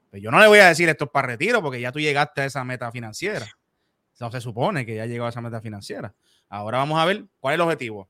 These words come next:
Lo que mencionó Rey, "Ah, pues mi nieto va a nacer, yo quisiera regalarle su educación en la universidad cuando él cumpla dieciocho años. Vamos a hacer un plan a dieciocho años, esta es la aportación,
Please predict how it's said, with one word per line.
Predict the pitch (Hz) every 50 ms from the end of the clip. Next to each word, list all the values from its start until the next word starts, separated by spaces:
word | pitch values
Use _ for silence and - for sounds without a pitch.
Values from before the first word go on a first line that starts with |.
| _ _ _
Lo | - 107
que | 110 107
mencionó | 113 117 113 - 117 120 139 147
Rey, | 147 123 110 98
"Ah, | 113 131
pues | 139 131
mi | 120 117
nieto | 113 113 113 127 131
va | 135
a | 139 143
nacer, | 139 131 - 147 156 151
yo | 131 113
quisiera | 110 123 120 139 139 143 139
regalarle | 127 123 120 110 110 120 135 143 139 135 127
su | 123
educación | 110 107 107 - 98 104 - 135 151 160 156 - _ _ _
en | - 107
la | 110
universidad | 107 104 107 110 - - 107 117 139 156
cuando | 139 120 113 113
él | 107
cumpla | - 123 117 - 123
dieciocho | 113 110 - 107 104 101 - 113 110
años. | 104 95 87 90 _ _ _ _ _ _
Vamos | - 98 101 110 117
a | 117
hacer | 113 123 120
un | 120 113
plan | 117 120 123 120 117
a |
dieciocho | 107 104 - 107 104 107 - - 127
años, | 156 190 196 165 143 -
esta | - - - 107
es | 110
la | 107
aportación, | 98 107 104 98 - 95 98 - 156 175 185 185